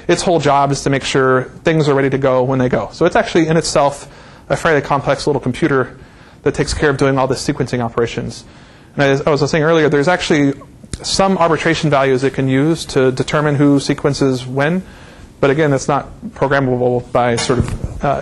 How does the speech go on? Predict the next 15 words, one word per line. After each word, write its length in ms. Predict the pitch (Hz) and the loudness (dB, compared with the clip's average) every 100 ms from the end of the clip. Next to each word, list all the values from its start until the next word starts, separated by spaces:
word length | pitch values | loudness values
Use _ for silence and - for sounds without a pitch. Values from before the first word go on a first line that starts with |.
| - | -2
anyone 320 | 151 131 123 | 0 0 0
outside 260 | 123 - 123 | -2 -2 -2
of 60 | |
the 60 | 117 | -2
driver 240 | 123 117 | -4 -4
team. 180 | 117 127 - - - - - - - - - - - - - - - - - - - - - - - - - - - - - - - - - - - - - - | -6 -8 -12 -20 -20 -20 -20 -20 -20 -20 -20 -20 -20 -20 -20 -20 -20 -20 -20 -20 -20 -20 -20 -20 -20 -20 -20 -20 -20 -20 -20 -20 -20 -20 -20 -20 -20 -20 -20 -14
So 180 | - 180 | 0 2
if 80 | 165 | 4
you 80 | 196 | 2
look 140 | 247 | 2
at 80 | 240 | 2
these 180 | 214 185 | 2 0
stream 300 | - 214 190 | 0 0 0
processing 460 | 190 196 180 156 | 0 0 0 2
units, 460 | 139 143 - - | 2 2 -2 -10